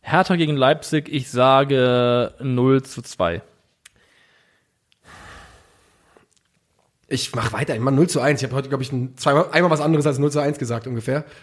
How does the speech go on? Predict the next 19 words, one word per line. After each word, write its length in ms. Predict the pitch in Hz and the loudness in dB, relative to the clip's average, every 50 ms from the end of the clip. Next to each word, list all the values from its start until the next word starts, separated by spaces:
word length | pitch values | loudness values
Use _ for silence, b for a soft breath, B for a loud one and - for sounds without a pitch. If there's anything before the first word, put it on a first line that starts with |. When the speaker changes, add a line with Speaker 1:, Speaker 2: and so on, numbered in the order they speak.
| B B | B B
Speaker 2:
Tut 160 | B 165 156 | B 0 2
mir 80 | 170 165 | 4 4
leid, 420 | 151 160 151 139 151 - - - | 6 6 4 4 2 -2 -4 -6
aber 340 | 143 139 131 139 139 143 147 | -4 0 2 2 2 2 0
ich 120 | 135 - - | -4 -4 0
glaube, 260 | 151 147 151 151 139 | 2 2 4 2 2
dass 120 | 131 127 | 0 -2
das 160 | - - - | -4 -2 0
<laughs> 0 | |
einfach, 280 | 214 196 170 165 165 156 | 0 0 0 0 -2 0
dass 180 | 156 165 165 170 | 0 -2 -4 -4
dieser 160 | 165 175 165 | -6 -6 -6
Spieltag 260 | - 190 185 185 - | -2 -2 -2 0 2
dünn 200 | - 247 247 190 | 2 2 2 4
wird. 240 | 165 214 214 - - B B B B B B B B | 2 2 0 -2 -6 B B B B B B B B
Äh, 180 | 151 160 180 202 | 4 6 6 6
null 160 | 240 339 339 | 6 4 4
zu 120 | - 262 | 4 4
eins 380 | 233 214 226 247 - - - - | 4 4 4 2 0 -4 -12 -16